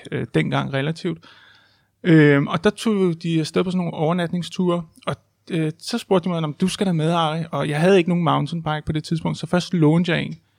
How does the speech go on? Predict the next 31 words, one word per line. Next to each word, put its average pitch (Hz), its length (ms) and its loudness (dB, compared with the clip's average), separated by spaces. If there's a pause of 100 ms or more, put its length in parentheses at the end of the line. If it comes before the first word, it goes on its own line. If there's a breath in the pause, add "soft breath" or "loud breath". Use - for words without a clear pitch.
(720)
Og - 180 -6
da 165 80 4
jeg 156 120 2
så - 120 -2
kom 202 280 0
ud 208 160 2
der 170 120 -2
og - 140 -8
oplevede 185 320 -2
naturen, 170 640 -6
og - 140 -6
frøs - 480 -2
af 180 80 0
helvedes 175 400 0
til, 180 220 -6
og 156 100 -6
lå 170 220 -4
i 185 200 -2
en, 170 300 -6
i 202 160 -10 (220)
dårligt, 175 400 0 (520 loud breath)
altså - 160 -2
kørte 190 220 2
på 202 80 6
en 170 200 4
halv, 175 360 2 (120)
ikke 196 200 -2
så - 140 2
fed 202 260 2
cykel, 196 540 4
og, 170 240 4